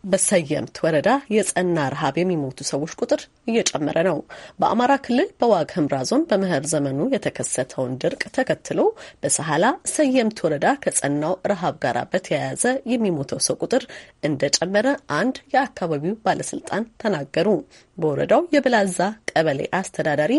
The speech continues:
አቶ ማለደ በሬ ባለፈው ወር በረሃብ የተነሳ የአራት የቀበሌው ነዋሪዎች ህይወት ማለፉን ለአሜሪካ ድምጽ ተናግረዋል። ከዚያም ወዲህ የእርዳታ እህል ባለመቅረቡ ባለፈው ሳምንት ሁለት ተጨማሪ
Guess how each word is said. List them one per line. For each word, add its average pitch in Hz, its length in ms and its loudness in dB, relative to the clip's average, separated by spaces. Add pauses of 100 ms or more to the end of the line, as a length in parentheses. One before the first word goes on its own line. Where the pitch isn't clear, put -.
(380)
አቶ 165 200 -4 (320)
ማለደ 185 460 2
በሬ 196 220 2 (420)
ባለፈው 151 560 2
ወር 240 200 2
በረሃብ 185 440 0
የተነሳ - 380 -4 (280)
የአራት 196 440 0
የቀበሌው 175 460 0
ነዋሪዎች 143 400 -4
ህይወት 262 240 2 (360)
ማለፉን 196 420 0 (260)
ለአሜሪካ 151 440 -4
ድምጽ - 260 -6 (220)
ተናግረዋል። 156 640 0 (380)
ከዚያም 175 440 -2
ወዲህ 262 280 2
የእርዳታ - 460 0 (120)
እህል 240 220 2
ባለመቅረቡ 190 560 0 (420)
ባለፈው 160 400 0
ሳምንት 277 380 4
ሁለት 247 300 0 (120)
ተጨማሪ 202 580 0